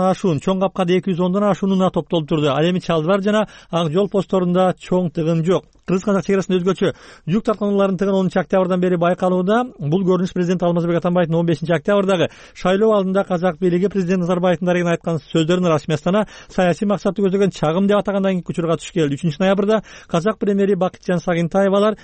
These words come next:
өзүнүн эле эмес, Кыргызстандагы мүчө Евразия экономикалык союзунун экономикалык кызчылыктарын коргоп жаткандыгын белгилеп, чек ара ачылышынын беш шартын атаган болчу. Анын ичинде Кыргызстан аймак мыйзамсыз экспортко,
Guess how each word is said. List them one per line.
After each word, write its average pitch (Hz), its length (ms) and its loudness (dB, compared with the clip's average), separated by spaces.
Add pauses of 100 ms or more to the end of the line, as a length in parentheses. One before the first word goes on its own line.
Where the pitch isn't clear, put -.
(200)
өзүнүн 208 360 0
эле 214 100 0
эмес, 190 240 -2
Кыргызстандагы 196 560 -2
мүчө 190 240 0
Евразия 185 340 0
экономикалык 190 520 0
союзунун 190 360 0
экономикалык 196 540 -2 (260)
кызчылыктарын 208 520 0
коргоп 196 280 0
жаткандыгын 175 580 0
белгилеп, 170 420 2 (260)
чек 190 160 2
ара 196 80 2
ачылышынын 214 340 -2
беш 180 220 0
шартын 175 320 -2
атаган 160 280 -2
болчу. 170 260 0
Анын 160 100 0
ичинде 165 240 -2
Кыргызстан 170 340 -2
аймак 165 160 2
мыйзамсыз 165 380 0
экспортко, 170 480 -2